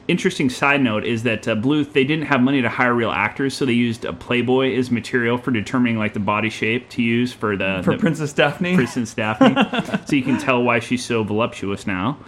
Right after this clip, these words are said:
Speaker 1: But, uh, and, uh, I guess in Dragon's Lair, there are, like, eight hundred decision points in the storyline. Does that seem right, eight hundred? That seems like a really high number.
Speaker 2: Um, I think it sounds right if you consider all the different ways you can go wrong at each point, as well as the one way you do it right.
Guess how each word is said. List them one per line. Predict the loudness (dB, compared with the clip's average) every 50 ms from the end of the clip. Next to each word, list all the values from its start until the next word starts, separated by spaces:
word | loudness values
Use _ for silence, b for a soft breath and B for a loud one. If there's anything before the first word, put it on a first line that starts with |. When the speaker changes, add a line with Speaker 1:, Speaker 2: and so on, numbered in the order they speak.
| B B B B B -6
Speaker 1:
But, | -6 -4 -2 -2
uh, | -2 0 0 -2 -4 B B B B B B B B B -4
and, | -2 0 0 2
uh, | 2 0 0 0 -2 0
I | 0 0
guess | 0 0 0 0
in | 0 0
Dragon's | 0 2 2 2 2 2 0 0 0
Lair, | 0 0 2
there | 2 2
are, | 2
like, | 0 0 -2 -4 -4
eight | -2 -2 -2 -2
hundred | -4 -6 -4 -2 0 0 2 2 0 0 -2 -2 -2
decision | -2 -4 -2 -2 -2 0 0 0 -2
points | -2 -4 -6 -4 -4
in | -6
the | -6
storyline. | -4 -4 -4 -2 -2 -2 -2 -2 0 0
Does | 2 2
that | 2 0 0
seem | 0 0 0 2 2
right, | 2 2 2 0 0
eight | -2 0
hundred? | 0 0 0 0 0
That | -2 -2
seems | 0 0 0
like | 0 0 0
a | 0
really | 0 0 0 0
high | 0 0 0 0 0
number. | 0 0 0 0 -2 -2 -6 -8 B B B B B B B B B B -6 -2
Speaker 2:
Um, | 2 2 2 2 2
I | 2 2 2 2
think | 2 0 -2 0 0
it | 0 -2 -2
sounds | -2 0 2 2 4 4 2 4
right | 4 4 4 4 4
if | 2 0
you | 0 0
consider | 2 0 0 2 2 2 4 4 2 2
all | 2 2 4
the | 4 2
different | 2 2 0 0 0 0 -2 0 -2
ways | -2 2 4 4 4 4 4 4 2 0 0
you | 0 -2
can | 0 0 0 2 2 2
go | 4 4 4 2
wrong | 2 2 2 2 2 4 4 2 2 2 0
at | -2 -2
each | -2 -4 -6 -8 -6
point, | -4 -2 0 0 0 -2 -2
as | -2 -2 -2 0
well | 0 2 2 2
as | 2 0 0
the | 0 2
one | 2 2 2 2 2
way | 2 4 4
you | 4 4 2
do | 2 0 0 0 0
it | 0 0
right. | 0 0 2 2 0 -2